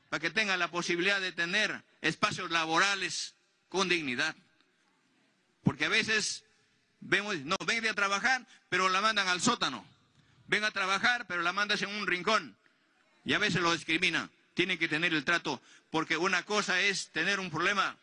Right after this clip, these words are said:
de discapacidad, pero tienen ustedes toda la posibilidad de asumir una responsabilidad tal igual como cualquier otra persona. Compañeros, hermanos, estamos asumiendo y vamos a ver de qué manera también a través del Congreso,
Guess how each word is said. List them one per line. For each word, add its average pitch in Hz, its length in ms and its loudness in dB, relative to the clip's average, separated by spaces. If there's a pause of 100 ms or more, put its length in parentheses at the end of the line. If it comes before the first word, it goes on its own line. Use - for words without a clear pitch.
(200)
de 160 100 0
discapacidad, 180 720 0 (380)
pero 143 220 0
tienen 185 340 0
ustedes 151 540 -2
toda 277 440 0
la 208 160 -4
posibilidad 196 800 0 (280)
de 185 340 0 (280)
asumir 175 360 0
una 175 140 0
responsabilidad 160 760 -2 (180)
tal 175 180 -2
igual 160 420 0
como 143 200 0
cualquier 143 300 2
otra 143 180 0
persona. 113 400 -2 (540)
Compañeros, 180 720 0 (360)
hermanos, 202 600 0 (720)
estamos 208 460 2
asumiendo 196 500 2
y 170 220 4
vamos 185 420 0
a 190 80 2
ver 190 220 2
de 175 100 -2
qué 190 120 0
manera 185 320 0
también 170 300 0
a 165 100 0
través 165 280 0
del 190 120 0
Congreso, 160 600 0